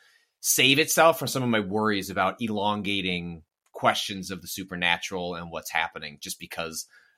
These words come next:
the running time, uh, is, is as short as it is.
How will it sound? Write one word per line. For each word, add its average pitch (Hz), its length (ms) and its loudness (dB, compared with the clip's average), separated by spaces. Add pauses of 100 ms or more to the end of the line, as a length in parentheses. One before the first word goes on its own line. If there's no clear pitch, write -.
the 101 100 -4
running 98 300 0
time, 80 560 -6 (180)
uh, 76 320 -6 (460)
is, 90 160 -8
is 80 120 -14
as 76 80 -12
short 76 240 -8
as 69 120 -14
it 60 80 -16
is. - 260 -20